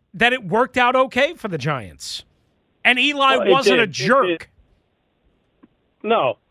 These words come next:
Speaker 2: but here, here's the thing. All these guys, it doesn't matter what position or, or, or how great they are in college. When you go to the pro level,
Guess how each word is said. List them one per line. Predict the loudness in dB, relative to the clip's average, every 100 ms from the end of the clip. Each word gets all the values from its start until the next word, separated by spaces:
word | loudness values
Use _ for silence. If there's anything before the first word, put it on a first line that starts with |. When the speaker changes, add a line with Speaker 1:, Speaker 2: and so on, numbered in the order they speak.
| _ -4
Speaker 2:
but | 0
here, | 0 0
here's | 0 -2 -2
the | -6
thing. | -2 -2 -2 -10 -20 -8 0
All | 0
these | 0 -2 -6
guys, | -4 -2 -2 -4
it | -6
doesn't | -4 -2
matter | 0 0
what | 0 -2
position | -2 -2 -2 -2 -4 -6 -8 -20 -8 0
or, | 2 2 0 -2
or, | 0 2 0 -4 -4
or | -4
how | -2 -4
great | 0 0 2
they | 0 0
are | 2 0
in | -4
college. | -4 -2 0 0 -4 -14 -20 -20 -20 -6
When | 0 0
you | 0
go | 0 0
to | 0
the | -2
pro | -2 0
level, | 0 0 -2 -4 -8